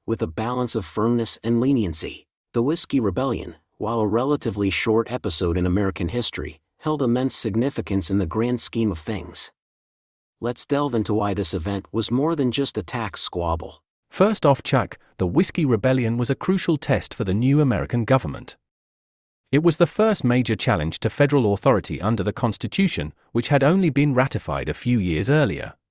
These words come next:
Speaker 2: in seventeen eighty-eight.
Speaker 1: Absolutely. And it wasn't just any challenge. This was about whether the federal government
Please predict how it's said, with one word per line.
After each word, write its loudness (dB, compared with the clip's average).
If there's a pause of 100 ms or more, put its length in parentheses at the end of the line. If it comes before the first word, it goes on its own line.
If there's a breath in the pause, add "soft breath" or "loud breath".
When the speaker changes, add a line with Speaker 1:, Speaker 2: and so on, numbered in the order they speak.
(140)
Speaker 2:
in 4
seventeen 4
eighty-eight. -6 (300)
Speaker 1:
Absolutely. 0 (880)
And 0
it 0
wasn't 2
just 0
any 2
challenge. -4 (880)
This 0
was 2
about -2
whether 0
the 0
federal 0
government -2